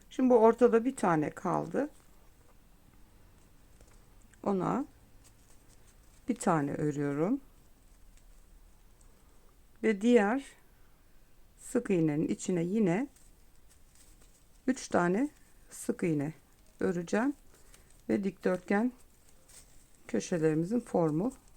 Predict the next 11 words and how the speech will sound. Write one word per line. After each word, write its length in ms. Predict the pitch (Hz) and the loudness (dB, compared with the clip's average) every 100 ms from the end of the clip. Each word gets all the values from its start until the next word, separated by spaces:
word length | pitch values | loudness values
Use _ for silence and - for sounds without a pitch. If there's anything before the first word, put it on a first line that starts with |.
| - | -12
oluşacak. 760 | 196 175 - - - - - - - - - - - - - - - - - - - - - - - - | -6 -6 -8 -16 -14 -14 -14 -20 -20 -20 -20 -20 -20 -20 -20 -20 -20 -20 -20 -20 -20 -20 -20 -20 -20 -16
Şu 180 | - | -14
şekilde 720 | - - 170 - - - 269 285 - - | -10 -10 -10 -10 -14 -4 -4 -4 -10 -10
göstereyim. 640 | 190 165 - 147 151 240 311 - - - - - - - - | -10 -10 -10 -8 -4 -4 -4 -8 -20 -20 -20 -20 -20 -20 -8
Bakın. 340 | 254 247 277 277 - - - - - - - - - - - - - - - - - - - | -6 -4 -4 -6 -12 -20 -20 -20 -20 -20 -20 -20 -20 -20 -20 -20 -20 -20 -20 -20 -20 -20 -4
Burası 360 | 233 190 - 160 | -2 -2 -4 -10
bir 60 | |
köşemiz, 680 | 160 175 - 170 262 - - - - - | -8 -10 -6 -4 -4 -6 -14 -20 -20 -6
burası 400 | 226 240 - 233 | -2 -2 -4 -8
bir 80 | 208 | -8
köşemiz. 640 | - 156 - - - - | -8 -8 -10 -14 -14 -20